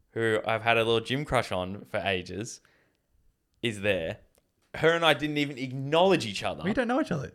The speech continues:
Speaker 1: Because we don't know each other,
Speaker 2: Yeah.
Speaker 1: but it's like, yeah, yeah, yeah. And then, so that happens. That's the first time I think I've ever seen her out in public as well.
Speaker 2: Mm.
Speaker 1: It's always just been in the gym. <laughs> And, um, then I get a message from my friend whose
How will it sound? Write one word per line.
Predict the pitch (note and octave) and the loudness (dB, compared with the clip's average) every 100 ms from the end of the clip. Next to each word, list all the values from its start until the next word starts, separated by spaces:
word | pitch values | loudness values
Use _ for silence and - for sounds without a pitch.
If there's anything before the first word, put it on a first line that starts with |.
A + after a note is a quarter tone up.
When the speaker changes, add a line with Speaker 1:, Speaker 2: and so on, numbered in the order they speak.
| - | -4
Speaker 1:
Because | C#3 D3 | -2 2
we | |
don't | D#3 F3 | 2 4
know | G3 | 4
each | G#3+ G#2 | 4 2
other, | G2+ | 0
Speaker 2:
Yeah. | B2 - | 0 4
Speaker 1:
but | C#3+ C3+ | 6 6
it's | F#2+ - | 4 2
like, | B2 - | 2 2
yeah, | - B2 C3 | -4 0 4
yeah, | B2 | 4
yeah. | B2 A2 F2+ G2 - - - - - - _ _ - | 6 4 2 -8 -20 -20 -20 -20 -20 -20 _ _ -4
And | A#2 A#2+ A2 G2 - _ _ _ - | 0 0 0 -8 -16 _ _ _ -6
then, | G2+ B2+ B2+ B2 A#2+ - _ _ _ _ - | 2 4 4 2 -6 -10 _ _ _ _ -20
so | - A2+ | -4 2
that | B2 C3+ | 6 6
happens. | C3 A#2+ B2 A#2+ A#2+ - - _ _ _ _ _ _ _ - | 6 2 2 -4 -6 -12 -16 _ _ _ _ _ _ _ -2
That's | B2 | -2
the | A#2 | 0
first | - B2 B2+ | 4 4 4
time | A2+ | 0
I | G2+ | 0
think | G#2+ | 0
I've | G#2+ | 0
ever | G#2+ G2+ | -2 -2
seen | A2 G2+ | -4 -2
her | |
out | G2+ | -2
in | |
public | F#2+ G2+ F#2+ | -2 -6 -6
as | F#2 | -2
well. | F#2+ E2+ F#2+ - | 0 0 -4 -4
Speaker 2:
Mm. | F2 E2+ F2+ - - - | -2 -2 -8 -18 -20 -10
Speaker 1:
It's | A2 F#2+ | -8 0
always | A2 A2 G2+ | 4 4 2
just | G2+ | -2
been | G#2+ | -2
in | G2+ | -2
the | G2 | 0
gym. | G#2 G2 F2 F#2+ _ - | 0 0 -2 -12 _ 4
<laughs> | |
And, | - - - B2 - D3+ F3+ | 4 6 0 -2 -4 -2 0
um, | E3 C#3+ A#2 - _ _ _ _ _ - _ _ _ _ _ | -2 -4 -10 -16 _ _ _ _ _ -20 _ _ _ _ _
then | - C#3+ C#3 | 2 4 4
I | B2+ | 4
get | B2+ | 2
a | A#2 | 2
message | A2+ A2 A#2 | 0 -2 -4
from | A#2 G#2+ | -2 0
my | G2 | -2
friend | - A2+ G2+ | 0 -2 -2
whose | G#2+ G2 F#2 - | -6 -6 -8 -14